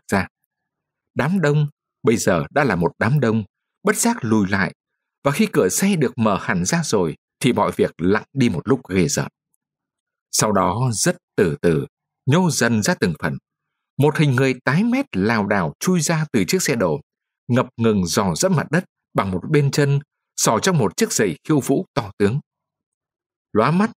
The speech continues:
vì ánh đèn pha xe hơi và luống cuống vì tiếng còi xe rền rĩ không ngớt, cái hình người ấy đứng siêu vẹo một lúc rồi mới nhận ra người mặc áo choàng. "Có chuyện gì đấy?"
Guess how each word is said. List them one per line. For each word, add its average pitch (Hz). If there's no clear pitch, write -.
vì 107
ánh 165
đèn 98
pha 156
xe 147
hơi 139
và 117
luống 143
cuống 196
vì 156
tiếng 196
còi 131
xe 180
rền 101
rĩ 151
không 147
ngớt, 180
cái 220
hình 131
người 107
ấy 170
đứng 135
siêu -
vẹo 98
một 78
lúc 147
rồi 113
mới 143
nhận 135
ra 127
người 104
mặc 90
áo 127
choàng. 82
"Có 156
chuyện 107
gì 95
đấy?" 143